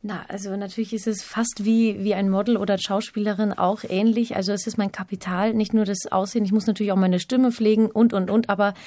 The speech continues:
trotzdem, wenn ich im Fernsehen zu sehen bin, muss, äh, natürlich muss ich da irgendwie gut aussehen. Das Make-up muss stimmen, ähm,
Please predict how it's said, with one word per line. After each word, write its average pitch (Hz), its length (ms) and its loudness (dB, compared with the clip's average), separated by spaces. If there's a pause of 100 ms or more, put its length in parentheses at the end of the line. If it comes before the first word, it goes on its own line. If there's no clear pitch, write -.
(380)
trotzdem, 208 560 2
wenn 196 160 2
ich - 160 -2
im 202 100 0
Fernsehen 196 400 0
zu 190 140 -4
sehen 202 240 4
bin, 214 240 2
muss, 202 460 -2
äh, 190 260 -2 (840)
natürlich 214 540 2
muss 202 120 2
ich 190 120 -2
da 196 80 -2
irgendwie 190 240 2
gut 190 180 -2
aussehen. 180 360 -2
Das 165 120 -8
Make-up 226 320 2
muss 190 140 -4
stimmen, 185 400 0
ähm, 185 460 0